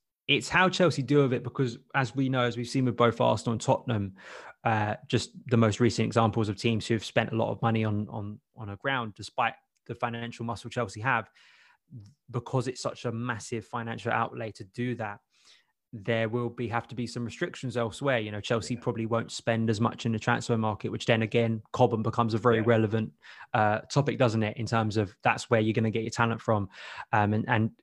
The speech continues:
Speaker 1: you know, fans, I think, may have to understand, at least for a couple of years, if that was to come through, that Chelsea may not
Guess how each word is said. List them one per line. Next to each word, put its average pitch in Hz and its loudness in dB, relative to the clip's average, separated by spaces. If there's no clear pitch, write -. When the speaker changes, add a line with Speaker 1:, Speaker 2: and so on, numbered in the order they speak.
Speaker 1:
you 127 2
know, 110 6
fans, 120 4
I 110 4
think, 120 2
may 120 4
have 113 2
to 117 0
understand, 110 2
at 110 -4
least 104 -2
for 113 0
a 110 -2
couple 120 0
of 110 -2
years, 107 0
if 95 -8
that 110 0
was - -12
to - -6
come 104 -2
through, 127 4
that 107 2
Chelsea 117 2
may 110 2
not 110 0